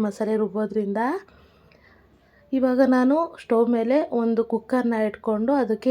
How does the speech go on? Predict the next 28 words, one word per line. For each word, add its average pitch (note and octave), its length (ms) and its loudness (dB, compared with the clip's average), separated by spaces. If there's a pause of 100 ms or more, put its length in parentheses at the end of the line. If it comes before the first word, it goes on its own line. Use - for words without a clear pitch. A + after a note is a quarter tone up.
ಎಣ್ಣೆನ G#3 380 0
ಹಾಕೋತಾ G3+ 440 -4
ಇದ್ದೀನಿ. G3+ 240 0 (140)
ಪಲಾವು, A3 560 0 (100)
ಚಿತ್ರಾನ್ನ A#3 520 -2
ಇದಕ್ಕೆಲ್ಲ G#3+ 340 -4 (160)
ಎಣ್ಣೆ G3+ 300 0
ಸ್ವಲ್ಪ A3 220 -2 (140)
ಜಾಸ್ತಿನೇ G#3+ 540 -2
ಇರಬೇಕಲ್ಲ, G3+ 460 -4 (460)
ಅದಕ್ಕೋಸ್ಕರ A3 600 0
ಸ್ವಲ್ಪ D4+ 200 2 (140)
ಜಾಸ್ತಿನೇ C4+ 600 4
ಎಣ್ಣೆನ B3 260 0 (100)
ಹಾಕ್ಕೊಂಡು, A3+ 480 -2 (640)
ಇದಕ್ಕೆ C4 360 2
ನಾನು B3+ 140 2 (100)
ಪಲಾವ್ A3+ 280 2
ಸಾಮಾನೇನು A3 520 2
ಹಾಕ್ತಾಯಿಲ್ಲ, G#3 520 -4
ಬರೀ A#3 240 0
ಪಲಾವ್ G#3+ 360 0
ಎಲೆನ G#3+ 340 -2
ಹಾಕೋತಾ G#3 420 -6
ಇದ್ದೀನಿ. G3+ 280 -2
ಯಾಕಂದರೆ G#3 440 -4 (600)
ಪಲಾವ್ A3+ 320 4
ಸಾಮಾನೆಲ್ಲನೂ G#3+ 640 0